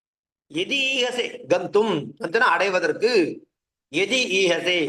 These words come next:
ஆசைப்படுவீராயினால், சன்னதேன விதினா, யாரு? சன்னதேனா வணங்-,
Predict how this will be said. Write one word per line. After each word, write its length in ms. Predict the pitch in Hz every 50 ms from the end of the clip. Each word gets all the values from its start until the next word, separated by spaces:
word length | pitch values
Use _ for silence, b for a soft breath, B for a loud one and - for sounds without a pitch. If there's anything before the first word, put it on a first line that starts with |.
| - - _ _ _ - 147
ஆசைப்படுவீராயினால், 1300 | 165 - 185 185 175 - 160 160 151 151 151 143 143 127 123 117 110 104 107 113 139 180 214 240 247 - 233 - - _ _ _ _ _ _ _ _ _
சன்னதேன 680 | - - 131 131 160 190 202 214 214 220 226 226 226 226 226 214
விதினா, 340 | 220 196 208 202 208 214 214 214 208 208 208 208 202 196 190 170 147 131 - - - _ _ 117 127
யாரு? 240 | 151 180 190 180 151 - -
சன்னதேனா 560 | 139 160 180 185 - 196 196 202 226 233 185 175 180 196 180 165
வணங்-, 380 | 165 180 202 220 226 233 220